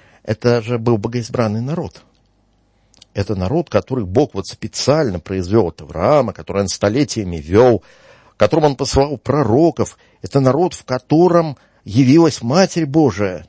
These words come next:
собственно, для чего он и был избран, а в котором воплотился Спаситель, в котором были святые апостолы,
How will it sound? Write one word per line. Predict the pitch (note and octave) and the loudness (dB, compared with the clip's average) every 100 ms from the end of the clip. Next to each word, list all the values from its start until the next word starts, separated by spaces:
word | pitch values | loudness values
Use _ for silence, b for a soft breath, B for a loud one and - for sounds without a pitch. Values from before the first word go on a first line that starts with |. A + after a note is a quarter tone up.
| _ | _
собственно, | - F#2 G#2 | -14 -10 -8
для | G2 | -8
чего | - C3 | -6 -2
он | B2+ | -2
и | C3+ | 0
был | E3+ D#3+ | 2 4
избран, | B2 G2+ F#2 D#2+ b b b - | 2 0 -4 -6 b b b -16
а | F#2 | -12
в | - | -2
котором | B2 D3 C3 | 0 2 0
воплотился | C3 C3 C3 B2 A2 G2+ | 0 2 2 0 -2 -6
Спаситель, | - G2+ F#2+ E3+ G#3+ C3 G#2+ | -6 -4 -4 -4 -2 -2 -4
в | |
котором | - F#2+ G#2 G2 | -6 -6 -6 -4
были | G#2 | -4
святые | F#2+ A2+ A2+ G#2 | -6 -8 -4 -2
апостолы, | G#2 - B3+ - G3+ | -2 -2 -4 0 0